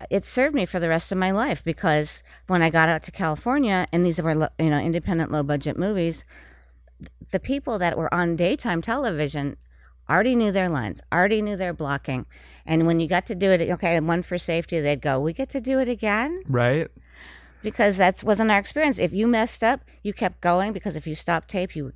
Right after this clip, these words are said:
Speaker 1: you could, you could get fired. And if the set fell down behind you, you just pretended it didn't.
Speaker 2: And you did an episode a day, right? That was that how
Speaker 1: Yes.
Speaker 2: that worked?
Speaker 1: And sometimes more than one. But Ryan's Hope was shot old-fashioned. It was shot,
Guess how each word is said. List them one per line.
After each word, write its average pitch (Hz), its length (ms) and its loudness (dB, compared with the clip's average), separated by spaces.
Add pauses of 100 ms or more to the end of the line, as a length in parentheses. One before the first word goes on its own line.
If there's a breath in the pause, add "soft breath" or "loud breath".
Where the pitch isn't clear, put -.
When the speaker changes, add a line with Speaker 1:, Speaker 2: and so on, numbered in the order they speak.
Speaker 1:
you 185 140 -6
could, 160 400 -6
you 160 100 -8
could 202 320 -6
get 175 180 -4
fired. 110 440 -6 (480 loud breath)
And 165 120 -2
if 156 120 -4
the 151 100 -2
set 175 260 0
fell 170 200 0
down 156 340 2 (140)
behind 156 420 2
you, 160 240 -2 (180)
you 170 140 -4
just 143 240 -2
pretended 143 500 -2
it 123 140 -2
didn't. 107 400 -8 (560 loud breath)
Speaker 2:
And 190 240 2
you 233 560 -2 (260)
did 165 200 0
an 151 100 -2
episode 143 340 -2
a 104 60 -2
day, 98 460 -4
right? 110 260 -6
That 123 140 -4
was 127 120 -6
that 131 140 -4
how - 60 -2
Speaker 1:
Yes. 151 220 2
Speaker 2:
that - 60 0
worked? - 400 -4
Speaker 1:
And 180 140 -4
sometimes 226 560 -2
more 185 260 0
than 190 240 -2
one. 90 280 -4 (520 loud breath)
But 170 200 -4
Ryan's 202 300 0
Hope 220 120 -4
was 196 120 -6
shot 180 280 0
old-fashioned. 156 720 -4
It 123 80 -6
was 131 160 -6
shot, 139 280 -4